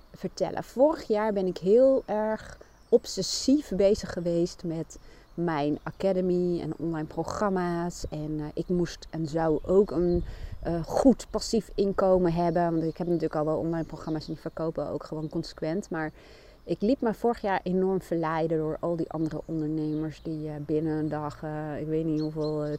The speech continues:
tienduizenden euro's omzetten en passief inkomen en vrijheid en la la la.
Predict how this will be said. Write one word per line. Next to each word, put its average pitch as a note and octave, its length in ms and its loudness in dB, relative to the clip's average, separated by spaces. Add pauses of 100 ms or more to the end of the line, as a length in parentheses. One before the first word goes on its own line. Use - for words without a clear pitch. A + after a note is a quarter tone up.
tienduizenden D3+ 960 2
euro's D#3 480 0
omzetten D3+ 760 -4
en D3+ 140 -6
passief - 360 -6
inkomen D3+ 640 -2
en D#3 140 -6
vrijheid D3+ 680 -4
en - 140 -8
la C#3+ 220 0
la - 100 -4
la. - 240 -2